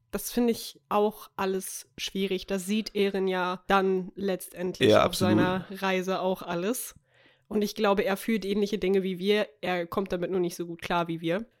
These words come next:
Speaker 2: Hast du noch, hast du noch irgendwas, was macht den Anime so besonders?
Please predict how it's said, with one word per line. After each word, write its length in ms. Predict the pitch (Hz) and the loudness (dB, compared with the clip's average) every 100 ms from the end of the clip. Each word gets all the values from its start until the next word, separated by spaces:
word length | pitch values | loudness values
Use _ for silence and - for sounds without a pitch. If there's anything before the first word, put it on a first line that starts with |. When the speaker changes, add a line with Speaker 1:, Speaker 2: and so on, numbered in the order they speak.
| _ | _
Speaker 2:
Hast 260 | - 123 113 | -2 2 6
du 60 | 127 | 10
noch, 240 | 151 143 | 8 8
hast 200 | 120 - | 0 0
du 60 | 127 | 2
noch 120 | 131 | 2
irgendwas, 400 | 90 120 117 - 107 | 2 2 0 -2 -6
was 160 | 113 | -4
macht 200 | 120 117 | -4 -2
den 60 | 110 | -4
Anime 280 | 117 117 110 | -2 -2 -2
so 100 | 104 | -4
besonders? 640 | 98 98 120 143 190 | -6 -6 -4 -6 -10